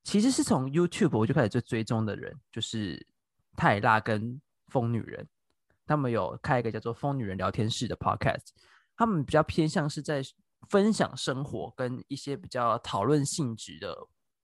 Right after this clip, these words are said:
讨论主题的一个性质，我觉得蛮好笑的。他们的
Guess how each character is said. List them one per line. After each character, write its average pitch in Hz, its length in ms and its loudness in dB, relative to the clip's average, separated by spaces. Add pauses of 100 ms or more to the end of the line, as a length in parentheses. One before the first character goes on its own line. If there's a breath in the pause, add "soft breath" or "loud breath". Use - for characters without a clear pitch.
(300)
讨 135 140 4
论 220 140 6
主 139 200 2
题 110 140 -6
的 104 120 0
一 90 40 -2
个 95 140 2
性 110 240 2
质， - 360 -10
我 - 100 -2
觉 135 140 0
得 127 80 4
蛮 113 160 2
好 123 160 4
笑 82 200 0
的。 - 140 -6
他 147 80 0
们 143 80 -2
的 123 180 0